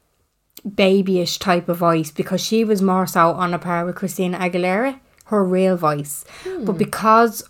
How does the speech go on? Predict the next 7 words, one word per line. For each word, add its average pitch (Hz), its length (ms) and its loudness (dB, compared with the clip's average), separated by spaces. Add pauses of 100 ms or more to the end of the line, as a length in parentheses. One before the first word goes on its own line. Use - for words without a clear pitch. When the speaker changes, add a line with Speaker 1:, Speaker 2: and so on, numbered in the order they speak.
(140)
Speaker 1:
her 202 420 4
dad 185 580 -2
has 190 340 -2
so 175 280 2
much - 460 -4 (280)
power 185 540 2
over 208 480 2